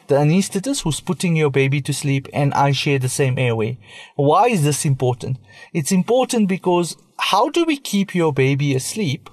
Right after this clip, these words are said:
while I operate in the same area? Because we still need to oxygenate your child. So to do this, we actually physically put in a tube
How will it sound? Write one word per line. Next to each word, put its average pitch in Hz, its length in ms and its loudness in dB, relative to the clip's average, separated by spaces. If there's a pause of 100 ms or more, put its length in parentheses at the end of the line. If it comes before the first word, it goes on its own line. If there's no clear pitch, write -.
while 147 340 2
I 165 180 2
operate 156 520 -2
in 143 140 0
the 139 60 0
same 139 380 -2
area? 143 420 2 (300)
Because 160 400 0
we 160 100 2
still 208 360 2
need 170 240 2
to - 80 -2
oxygenate 143 720 0
your 131 140 0
child. 131 420 -4 (540)
So 160 200 0
to 160 160 0
do 214 240 2
this, 165 420 0
we 139 280 0
actually 190 400 -2
physically 165 720 -2
put - 280 -4
in 175 220 0
a 143 80 0
tube 135 580 -2